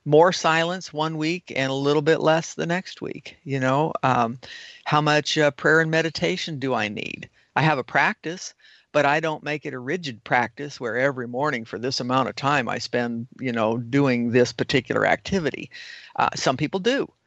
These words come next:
And I get that, but I have learned to go with the flow. So for me, the peace and the freedom comes from going with the flow, my flow, with what, with what works within me.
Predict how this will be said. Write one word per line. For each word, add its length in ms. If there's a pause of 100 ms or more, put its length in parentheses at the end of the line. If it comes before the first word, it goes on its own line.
(160)
And 180
I 120
get 280
that, 300 (160)
but 440
I 160
have 380
learned 560
to 140
go 280
with 180
the 100
flow. 440
So 180
for 160
me, 240
the 100
peace 300
and 100
the 60
freedom 380
comes 420
from 360 (380)
going 300
with 200
the 80
flow, 460 (380)
my 320
flow, 280 (500)
with 220
what, 200 (120)
with 200
what 220
works 320
within 420
me. 300